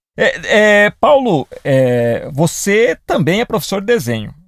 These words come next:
Você tem a escola Alfa dois em Jundiaí. É, fale-nos um pouco dessa experiência em ensinar desenho, o que te motivou a ter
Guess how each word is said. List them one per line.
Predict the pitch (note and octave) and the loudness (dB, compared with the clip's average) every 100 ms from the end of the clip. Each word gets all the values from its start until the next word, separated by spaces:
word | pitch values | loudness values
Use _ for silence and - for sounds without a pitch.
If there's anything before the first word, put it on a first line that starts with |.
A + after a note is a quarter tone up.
| - | -16
Você | G#2+ B2 | -12 -8
tem | C#3 C#3+ | -4 -4
a | |
escola | E3+ - - C#3+ E3+ | -4 -6 0 2 4
Alfa | B2+ B2+ C3 | 2 2 -2
dois | G2+ A2+ C3 D#3+ - - _ | -4 -6 -6 -6 -10 -20 _
em | D3 | -2
Jundiaí. | C#3+ C#3+ D#3+ F#3+ C3+ G#2 _ _ _ _ _ _ _ - | -2 -2 -2 0 0 -4 _ _ _ _ _ _ _ -2
É, | F3 F#3 F3+ F3+ F3+ | 2 4 6 4 2
fale-nos | - C4+ F4 D#4+ | 0 -2 0 -4
um | C4+ A#3 | -2 -4
pouco | - F3+ C#4+ - | -2 0 0 0
dessa | E3+ F3 | 0 -2
experiência | F#3 - F#3 D3+ F#3 - | -2 -6 -4 -2 -4 -4
em | |
ensinar | G3+ - E3+ F3 | -6 -2 -2 -2
desenho, | E3 G#2+ C#3 D3+ | -4 -4 -4 -4
o | C#3 | -6
que | - | -12
te | - G3 | -10 -6
motivou | G3+ G#3 D#3 G#2+ D3 F#3+ D#3+ | -4 -4 -8 -4 -2 -2 -2
a | - C#3 _ | -4 -6 _
ter | F3+ G3+ F#3+ | -2 0 0